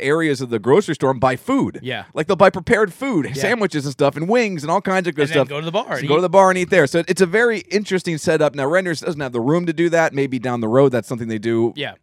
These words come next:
Speaker 1: I, at some point, I don't know. But they put a little bar in their, uh, beer and popcorn
Speaker 2: Oh, neat.
Speaker 1: area.
Speaker 2: Okay.
Speaker 1: Now, it is really weird to me to be walking through a Redner's 'cause I have grown up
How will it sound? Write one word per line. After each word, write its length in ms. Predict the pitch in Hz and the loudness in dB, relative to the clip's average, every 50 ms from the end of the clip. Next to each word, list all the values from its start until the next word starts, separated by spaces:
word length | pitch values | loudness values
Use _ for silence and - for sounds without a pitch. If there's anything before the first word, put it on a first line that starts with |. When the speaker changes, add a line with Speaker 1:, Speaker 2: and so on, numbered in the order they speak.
| _ | _
Speaker 1:
I, 160 | 113 113 117 110 | -6 -6 -4 -4
at 160 | 101 104 - | -6 -8 -6
some 180 | - 143 143 | -6 -8 -6
point, 200 | 131 147 139 123 | -6 -6 -6 -4
I 40 | 120 | -4
don't 120 | 113 117 127 | -4 -2 -2
know. 100 | 131 120 | -2 -2
But 160 | 113 110 - _ _ _ _ - | -2 -6 -8 _ _ _ _ -2
they 140 | 143 185 | 0 0
put 180 | 196 - 214 185 | 0 0 0 0
a 20 | |
little 200 | 175 160 156 147 | 0 0 -2 -2
bar 480 | 135 - 165 185 180 123 98 98 110 - _ _ _ _ - - _ | 0 2 2 4 4 2 0 -4 -8 -12 _ _ _ _ -20 -16 _
in 220 | 135 139 147 147 | -8 -8 -6 -4
their, 380 | 139 135 127 123 123 120 120 113 - - | -4 -2 0 0 0 -2 -4 -6 -8 -8
uh, 380 | 117 110 110 107 104 104 107 | -6 -4 -4 -4 -4 -4 -6
beer 460 | 104 92 - 127 135 139 131 135 135 135 | -8 -8 -8 -6 -2 -2 0 0 -2 -4
and 220 | - 110 107 101 | -4 -6 -10 -6
popcorn 460 | - 165 165 120 - - 131 110 104 | -4 -4 -2 -2 -2 -2 -2 -2 -2
Speaker 2:
Oh, 40 | 95 | -4
neat. 140 | 85 80 78 | -6 -6 -8
Speaker 1:
area. 120 | 76 - 160 | -10 -10 -10
Speaker 2:
Okay. 320 | - - 135 135 165 160 _ | -10 -8 -10 -10 -10 -10 _
Speaker 1:
Now, 320 | 143 135 127 123 123 120 - _ _ _ _ _ _ _ _ _ _ _ _ - | -4 -4 -2 -2 -2 -4 -8 _ _ _ _ _ _ _ _ _ _ _ _ -6
it 140 | 160 165 165 | -2 -2 -2
is 120 | 156 139 | -2 -4
really 300 | 147 196 262 277 247 233 | -4 -2 -2 0 0 -2
weird 300 | 196 190 190 175 151 127 | 0 2 2 2 2 2
to 80 | 123 120 | -2 -2
me 300 | 113 104 101 110 120 - _ | -2 -2 -2 -4 -6 -8 _
to 100 | - 135 | -6 -4
be 80 | 127 135 | -2 0
walking 420 | 131 135 143 165 185 185 175 165 | 2 4 4 4 4 2 -6 -8
through 180 | 151 170 160 143 | -4 -2 -2 0
a 60 | 131 | 2
Redner's 340 | 143 147 143 135 120 120 107 | 2 2 2 0 -2 -6 -6
'cause 140 | - 131 139 | -6 -4 -2
I 240 | 160 185 196 170 - | 0 0 0 0 -2
have 260 | - 156 151 139 123 | -4 -6 -6 -6 -6
grown 280 | 104 113 139 147 139 131 | -4 0 2 2 2 2
up 220 | 123 113 104 - | 0 -2 -2 -4